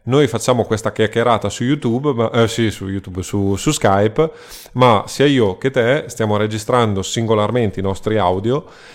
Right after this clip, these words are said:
e a questo punto qualcuno, tipo Filippo, manda l'audio ad Alex, che poi <laughs> si prende l'onere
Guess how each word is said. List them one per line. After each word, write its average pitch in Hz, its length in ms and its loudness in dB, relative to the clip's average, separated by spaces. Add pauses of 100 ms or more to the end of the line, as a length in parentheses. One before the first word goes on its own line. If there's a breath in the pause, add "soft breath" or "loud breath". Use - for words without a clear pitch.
e 123 120 0
a 107 60 6
questo 120 280 0
punto 123 400 0
qualcuno, 123 580 2
tipo 104 400 -2
Filippo, 135 500 0
manda 113 300 0
l'audio 107 600 0
ad 113 220 -2
Alex, 117 440 0
che 104 120 -8
poi 117 300 0 (120)
<laughs> - 120 -2
si 113 220 -4
prende 120 420 2
l'onere 127 540 0